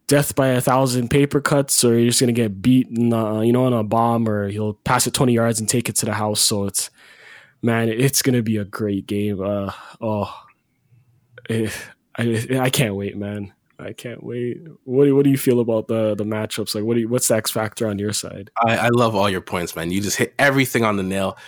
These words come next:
Speaker 2: I feel the same way. You gotta bring pressure to, um, to Pat Mahomes. Um, have him, the problem with Pat Mahomes,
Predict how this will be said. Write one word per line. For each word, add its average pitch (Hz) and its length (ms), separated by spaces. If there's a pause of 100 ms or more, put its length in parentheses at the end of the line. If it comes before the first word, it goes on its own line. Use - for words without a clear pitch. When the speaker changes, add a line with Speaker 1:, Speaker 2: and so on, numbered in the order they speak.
(280)
Speaker 2:
I 117 200
feel 131 160
the 123 80
same 110 300
way. 107 160
You 104 120
gotta 131 160
bring 117 180
pressure 113 320
to, 92 300
um, 95 240
to 92 420 (200)
Pat 107 200
Mahomes. 104 500 (440)
Um, 98 400 (360)
have 135 200
him, 123 240 (240)
the 139 140
problem 185 340
with 147 80
Pat 151 200
Mahomes, 127 580